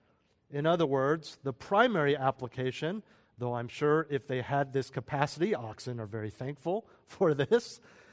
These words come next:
the primary application is for us. It is not for the animals. Why for us?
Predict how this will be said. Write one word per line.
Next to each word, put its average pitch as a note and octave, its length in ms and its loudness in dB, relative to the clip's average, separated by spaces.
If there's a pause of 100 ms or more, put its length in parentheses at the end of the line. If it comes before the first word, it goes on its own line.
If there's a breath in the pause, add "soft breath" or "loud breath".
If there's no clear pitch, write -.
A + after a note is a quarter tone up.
(640 soft breath)
the E3 80 -4
primary G#3+ 440 2
application C#3+ 680 2
is C3 100 -4
for C#3 260 -4
us. - 520 2 (1040)
It C3+ 120 -4
is B2+ 120 -4
not B2+ 220 -2
for A#2 140 -8
the G#2+ 140 -6
animals. A2+ 580 -10 (1080)
Why D3+ 180 2
for C3+ 220 -2
us? - 380 -16